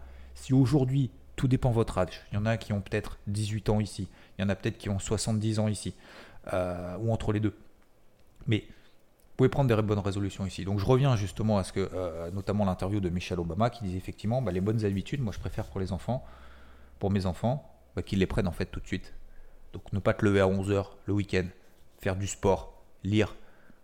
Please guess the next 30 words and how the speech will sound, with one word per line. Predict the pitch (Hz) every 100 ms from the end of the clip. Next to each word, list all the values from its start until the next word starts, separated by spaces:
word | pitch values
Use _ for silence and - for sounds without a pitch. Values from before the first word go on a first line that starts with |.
| - - - -
être | 104 -
souriant, | 120 107 110 95 95 - - -
la |
prise | 92 110 98
de |
parole | 107 87 98
en | 98
public, | - 101 113 - -
te |
dire, « | 92 107 104
Ok, | 107 110 107 - - - - -
je | 95
vais | 101
me | 107
tenir | 107 110
droit, | 104 92 87 - -
respirer. » | - 110 - - 101 117 - - - - - - - - - - - - - - - - - - -
Tu | -
respires | 107 95 - -
trois | 107
fois | 95 123 135 - - - - - - - - - - _ _ - - - -
et | 101
tu | -
vas | 110
dire, « | 107 127
Bah, | 110 92 - - - - - - -
ton | - 127
objectif | 123 110 - - -
c'est | -
quoi ? | - 98 80